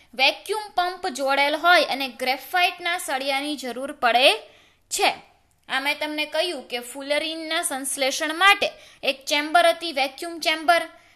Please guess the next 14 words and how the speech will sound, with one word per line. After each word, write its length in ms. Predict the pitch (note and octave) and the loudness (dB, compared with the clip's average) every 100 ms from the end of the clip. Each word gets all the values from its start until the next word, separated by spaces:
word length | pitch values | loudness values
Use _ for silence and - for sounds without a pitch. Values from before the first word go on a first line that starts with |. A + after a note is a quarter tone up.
| - | -6
બરાબર? 440 | C4+ D4+ D#4 F4 - | 2 4 6 4 2
એમાં 300 | C#4+ D4 B3+ | -4 -4 -2
ગ્રેફાઇટનો 680 | C#4 C#4+ F4+ E4+ E4+ D#4+ | -4 -2 0 0 0 -8
સળિયો 420 | D#4+ D#4 D4 D#4+ D#4+ | -6 -4 -2 -2 -2
જોડેલો 500 | D4 C#4+ D#4+ E4 D#4 | 0 0 4 4 2
હતો. 340 | D#4 E4 E4+ - _ - _ - | 2 2 0 -12 _ -20 _ 0
હવે 120 | C4+ | 4
આ 100 | D4 | 4
ગ્રેફાઇટના 1120 | A#3 C4 - - - G4+ A4 G#4+ G#4 G#4 G#4 - | 4 -2 -2 -6 0 0 0 -4 -2 0 -2 -2
ઇલેક્ટ્રોડને 1040 | D#4 F#4 G4 - G4 F4+ D4 F4 D4 - _ _ _ _ _ _ | 2 4 2 0 4 4 4 -2 -6 -6 _ _ _ _ _ _
જ્યારે 400 | - D#4+ E4+ G4 - - _ _ _ | -6 0 2 2 0 -10 _ _ _
એકબીજાની 800 | D#4+ G#4+ G#4 G#4+ G#4 A4 A4 A4 | 0 0 -4 -6 -2 -2 -4 -6
નજીક 560 | E4 D4 C4+ G4 A#4+ G4 | -4 -6 -2 -2 -2 -2
લાવીએ 420 | F#4 G4 E4 | 0 0 0